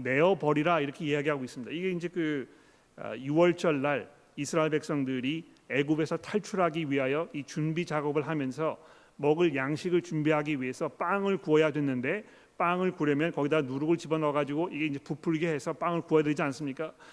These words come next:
그런데 그렇게 하려면 너무 시간이 오래 걸리고 지체되어서 빨리 애굽으로부터 탈출할 수가 없었기 때문에 하나님께서 이스라엘 백성들에게 뭐라고 명령하셨습니까? "누룩 같은 거 넣지 말고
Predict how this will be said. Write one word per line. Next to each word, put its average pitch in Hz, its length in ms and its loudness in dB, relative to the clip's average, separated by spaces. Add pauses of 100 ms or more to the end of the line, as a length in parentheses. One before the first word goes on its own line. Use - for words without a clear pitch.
그런데 165 200 -2
그렇게 170 340 -2
하려면 160 500 0
너무 156 260 2
시간이 180 300 0
오래 156 360 6
걸리고 143 400 2
지체되어서 156 800 0 (280)
빨리 208 320 4
애굽으로부터 147 540 0
탈출할 196 400 -4
수가 180 240 -2
없었기 165 320 -2
때문에 143 460 -2 (220)
하나님께서 165 800 0 (140)
이스라엘 165 300 0
백성들에게 160 380 -2
뭐라고 143 300 2
명령하셨습니까? 151 840 -4 (1080)
"누룩 151 320 -4
같은 170 220 -4
거 165 80 0
넣지 139 240 -4
말고 135 520 -4